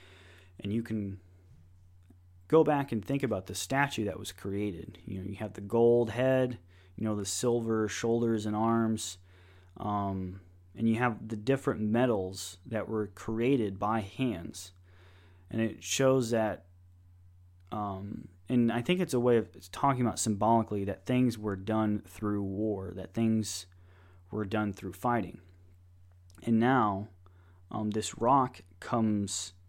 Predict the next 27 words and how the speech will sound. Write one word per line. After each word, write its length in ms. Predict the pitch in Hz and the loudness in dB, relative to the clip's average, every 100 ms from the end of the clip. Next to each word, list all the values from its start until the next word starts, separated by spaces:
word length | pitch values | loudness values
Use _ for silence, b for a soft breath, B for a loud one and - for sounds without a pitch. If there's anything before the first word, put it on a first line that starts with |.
| - - - - - | -20 -20 -20 -20 -18
carved 500 | - 147 147 156 120 | 0 4 6 4 2
out 180 | 120 127 | 0 2
of 60 | 117 | 2
the 80 | 113 | 2
mountain 400 | 110 - 104 104 | 0 -2 -6 -2
and 220 | 117 110 | -2 2
rolls 400 | 123 131 131 113 | 4 4 4 0
and 200 | 113 104 | -4 -4
smashes, 1160 | - - 117 117 131 143 - 98 101 98 - - b b b b b b b b - | -4 -4 0 2 2 0 -2 -6 -6 -8 -12 -14 b b b b b b b b -8
uh, 360 | 107 104 107 | -4 -2 -2
the 120 | 98 107 | -2 2
way 220 | 120 120 | 4 4
things 280 | 123 110 107 | 2 0 0
have 140 | 98 | -2
done 200 | 104 101 | -2 -2
before, 400 | - - 101 95 | -4 -6 -6 -6
that 160 | - - | -8 -4
something 560 | - 139 139 135 123 | 2 2 4 2 2
is 240 | 110 104 - | 0 -6 0
different 420 | 120 113 117 101 | 0 2 -4 -4
that's 180 | 95 - | -8 -4
going 360 | 113 104 98 | -2 -2 -2
on 160 | 98 101 | -4 -4
with 140 | 98 | -6
the 60 | 104 | -4
gospel, 520 | 101 101 95 - 104 | -2 -2 -4 -6 -6
that 180 | 101 | -8